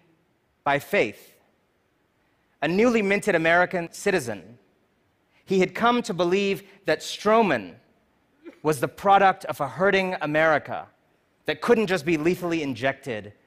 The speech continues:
away. That insight is what moved me to write my book, The True American.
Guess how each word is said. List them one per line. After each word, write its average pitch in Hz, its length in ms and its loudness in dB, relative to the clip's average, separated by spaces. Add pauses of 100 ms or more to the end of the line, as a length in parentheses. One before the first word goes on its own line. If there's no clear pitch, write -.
away. 98 480 -10 (1600)
That 180 240 2
insight 180 480 0
is 135 120 -8
what 143 200 -2
moved 147 360 -2
me 120 280 -6
to 127 160 -8
write 123 200 2
my 127 160 -6
book, 120 400 -6
The 123 60 -10
True 127 240 -6
American. 107 640 -4